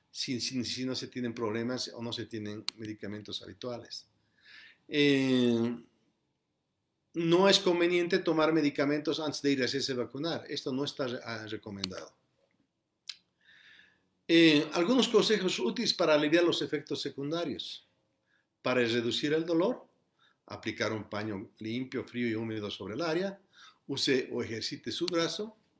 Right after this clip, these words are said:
Para reducir las molestias provocadas con la fiebre, líquidos en abundancia y usar ropa liviana, no abrigarse.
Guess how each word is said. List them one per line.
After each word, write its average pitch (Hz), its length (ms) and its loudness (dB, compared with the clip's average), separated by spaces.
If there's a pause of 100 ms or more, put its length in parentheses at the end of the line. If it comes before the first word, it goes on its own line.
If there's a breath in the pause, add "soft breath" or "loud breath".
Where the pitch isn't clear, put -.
(920 soft breath)
Para 127 220 4
reducir 139 840 4
las 117 260 -2
molestias 120 400 -2
provocadas 123 520 -2
con 143 160 -4
la 139 80 -4
fiebre, 165 440 -2 (640)
líquidos 143 480 2
en 135 80 0
abundancia 156 800 0
y 143 100 0
usar 120 240 0
ropa 131 400 -2
liviana, 143 460 0 (560)
no 104 140 -6
abrigarse. 110 640 -6